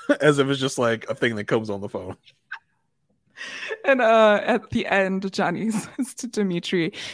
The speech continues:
Speaker 2: "Thanks for being a nerd or a geek or whatever you identify <laughs> as." Which
Speaker 1: Look at
Speaker 2: means
Speaker 1: that, like, P C Johnny. Like, we, we gotta love it.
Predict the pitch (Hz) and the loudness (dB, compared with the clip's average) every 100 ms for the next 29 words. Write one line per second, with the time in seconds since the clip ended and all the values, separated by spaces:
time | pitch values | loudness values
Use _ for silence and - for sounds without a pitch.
0 | - 339 - 415 466 440 330 202 196 156 | -6 -4 -2 -2 0 2 2 2 2 0
1 | - 196 185 190 165 147 - 175 175 190 | 0 0 0 -2 -6 -6 -4 0 2 2
2 | 196 175 170 156 - - - - - 587 | 2 0 2 0 -2 -4 -8 -8 -8 -6
3 | 539 - - - - _ _ _ 381 302 | -6 -6 -14 -14 -16 _ _ _ -4 -2
4 | 226 180 120 101 90 117 113 110 _ - | 0 2 2 0 -2 -4 -4 -6 _ -4
5 | 254 294 349 226 220 175 127 117 95 92 | 0 2 0 -4 -2 0 0 0 -6 -8
6 | 110 107 107 _ 208 254 190 156 170 170 | -4 -4 -4 _ -8 -8 -6 -2 0 2
7 | 165 123 104 95 82 | 0 -2 -4 -6 -10